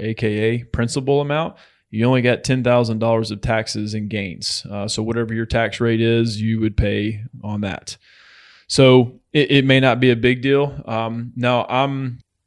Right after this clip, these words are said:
I mean, I, I do think life insurance is a, is a good thing. It's, it's, I've never,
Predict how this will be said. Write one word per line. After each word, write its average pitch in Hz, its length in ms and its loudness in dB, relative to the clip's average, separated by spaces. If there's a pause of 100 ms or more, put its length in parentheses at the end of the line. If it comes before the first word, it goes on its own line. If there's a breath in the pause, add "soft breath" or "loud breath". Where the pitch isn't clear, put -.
I 120 60 -12
mean, 120 140 0
I, 135 200 2
I 107 160 -2
do 120 160 2
think 131 220 0
life 120 220 0
insurance 127 380 -4
is 117 160 -4
a, 117 220 -4
is 113 140 -6
a 117 60 -6
good 117 260 -2
thing. 135 320 -4
It's, 110 280 -6
it's, - 500 -6 (420 soft breath)
I've 110 160 -6
never, 120 760 -2